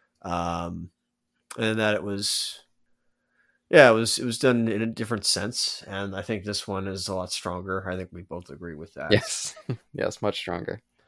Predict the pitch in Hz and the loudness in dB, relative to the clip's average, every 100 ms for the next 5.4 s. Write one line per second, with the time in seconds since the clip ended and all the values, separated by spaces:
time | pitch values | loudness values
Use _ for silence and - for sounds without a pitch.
0 | _ - - - - - - - 135 - | _ -8 -6 -6 -12 -18 -20 -4 -2 0
1 | - 127 123 - - - 110 101 110 113 | 4 4 4 0 -4 -2 0 0 0 0
2 | 110 104 110 101 95 95 107 104 104 101 | 0 2 2 2 0 0 -2 0 2 2
3 | 101 101 95 92 92 92 - 82 82 78 | 2 -2 -4 -2 -2 -4 -6 -6 -6 -10
4 | 71 95 - _ _ - 87 82 - - | -10 -10 -14 _ _ -4 -2 0 -2 -6
5 | 98 90 87 87 | -6 -4 -4 -4